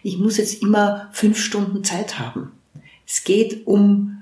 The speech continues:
also einer der, der wichtigsten Prozesse ist das Präsentsein. Und das kann in zwei, in einer Zwei-Minuten-Begegnung kann ich präsent sein,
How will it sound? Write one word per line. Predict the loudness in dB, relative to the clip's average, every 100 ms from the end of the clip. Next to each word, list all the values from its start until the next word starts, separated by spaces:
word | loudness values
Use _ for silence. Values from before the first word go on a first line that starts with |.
| -12
also | -10 -8 -6
einer | -4 -2
der, | -4
der | -6 -6 -2
wichtigsten | -2 -4 -6 -8
Prozesse | -8 -6 -4 -2 -2 -4
ist | -4 -6 -4
das | -6 -6
Präsentsein. | -4 -4 -2 -2 0 0 0 -2 -4 -10 -16 _ _ _ -20 -12
Und | -6 -2
das | -4 -4
kann | 0 4 4 0
in | -6 -2
zwei, | 0 0 0 0
in | -2
einer | -2 0
Zwei-Minuten-Begegnung | 0 2 6 6 4 0 -4 -4 -4 -8 -8 -8 -10 _ _
kann | -8 -8
ich | -6 -6
präsent | -6 -2 0 0 0
sein, | -2 0 -2 -4